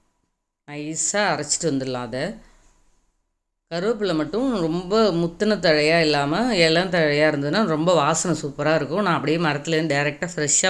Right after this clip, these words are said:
பறிச்சு அதை தான் நம்ம இப்போ க-, குழம்பு செய்ய போறோம். நல்ல கலரும் நல்லா இருக்கும், டேஸ்ட்டும் சூப்பரா இருக்கும், நல்ல வாசனையாவும் இருக்கும். இப்போ கடாயில எண்ணெய் ஊத்தி, அதுல வந்து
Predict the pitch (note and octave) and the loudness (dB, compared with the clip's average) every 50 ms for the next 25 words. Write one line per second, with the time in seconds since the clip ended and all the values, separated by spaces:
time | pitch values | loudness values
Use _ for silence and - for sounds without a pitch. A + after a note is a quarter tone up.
0 | D3+ D#3 D3+ C#3+ C3+ - D#3 G3+ C#4 - - - - - - - - - - - | 0 0 -2 -2 -2 -2 -2 -2 -2 -4 -8 -16 -20 -20 -20 -20 -20 -20 -20 -20
1 | _ _ - D3 C#3+ D3+ D3+ D#3 E3+ F3 E3 D#3 D3+ C#3+ B2 C#3 C#3 C#3 C#3 C3+ | _ _ -4 -2 0 2 2 2 2 2 2 2 2 0 0 0 0 0 -2 -2
2 | - C#3+ C3+ C3 - - C#3+ C#3+ C#3+ C#3+ C#3 C#3 C#3 C#3 C3 A#2+ C3 B2+ C#3 E3 | -4 -4 -4 -4 -2 -2 -2 0 0 0 -2 -2 -2 -2 -2 -2 -2 -2 0 0
3 | G#3 A#3 - - - _ _ _ _ _ _ _ _ _ _ _ - D3 C#3+ D3+ | -2 -2 -6 -10 -20 _ _ _ _ _ _ _ _ _ _ _ -16 -10 -8 -8
4 | E3 D#3+ - D3 C#3+ D3 D#3+ E3+ F#3 F#3 E3+ D3+ D3 D3 D3+ D#3 D3+ - - G#3+ | -8 -6 -4 -2 0 0 0 0 0 0 0 0 2 2 2 2 0 0 -2 -4
5 | A3+ A3 E3+ D#3+ E3 - - F3+ F3 - - D3+ C#3 - D#3 D#3 D#3 D#3 F#3+ G#3+ | -2 0 2 2 2 2 0 -4 -4 -4 -4 -4 -4 0 0 2 2 2 2 0
6 | E3+ D3 D#3 E3+ D#3+ C#3+ C#3 D3 D3 - F3 D#3+ D#3 D3+ D#3 D#3 D3 C3+ B2 - | 2 2 2 4 4 4 2 2 0 0 0 0 2 4 4 2 2 0 -2 -4
7 | D3 E3 G#3 C4 C#4 - - - _ _ _ _ _ _ - D3 C#3 - - E3+ | -4 -4 -4 -4 -6 -8 -16 -20 _ _ _ _ _ _ -14 -14 -10 -4 -4 -4
8 | E3 E3 E3 D3+ D3 D#3 D#3+ E3 D#3+ E3 G3+ A#3+ C4+ A#3 E3 D3+ D#3+ E3+ E3 E3 | -2 0 -2 0 2 2 2 4 2 2 2 0 -2 -2 -2 0 0 0 0 0
9 | D#3+ - - E3+ G#3 C4 D#4 - - _ _ _ _ _ _ _ _ _ _ _ | -2 -2 -4 -4 -4 -4 -6 -8 -14 _ _ _ _ _ _ _ _ _ _ _
10 | _ _ _ _ _ _ _ _ _ _ _ - D#3 D#3 D#3 D3+ D3+ D3+ D#3 | _ _ _ _ _ _ _ _ _ _ _ -12 -10 -8 -6 -6 -6 -6 -6